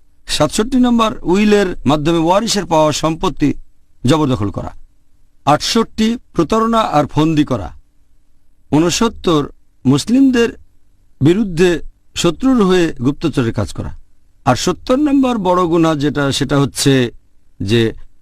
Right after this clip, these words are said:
নবীর সাহাবিগণের নামে অপবাদ আর কুৎসা রটানো। তাহলে এই হচ্ছে সত্তরটা বড় গুনাহ, যেগুলো তালিকা করেছেন ইমাম আজ-জাহাবি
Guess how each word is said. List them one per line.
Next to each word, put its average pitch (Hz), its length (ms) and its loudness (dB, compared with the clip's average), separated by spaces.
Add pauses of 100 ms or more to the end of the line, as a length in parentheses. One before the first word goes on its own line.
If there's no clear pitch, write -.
(220)
নবীর 208 260 2
সাহাবিগণের 208 600 -2
নামে 196 200 0
অপবাদ 165 500 0
আর 135 260 -2
কুৎসা 131 480 0
রটানো। 98 320 -4 (560)
তাহলে 120 280 2
এই 240 400 2 (340)
হচ্ছে 151 280 -2
সত্তরটা 175 480 -2
বড় 139 260 2
গুনাহ, 131 400 2 (480)
যেগুলো 214 480 2
তালিকা 165 420 2
করেছেন 170 420 0
ইমাম 185 300 2
আজ-জাহাবি 147 640 2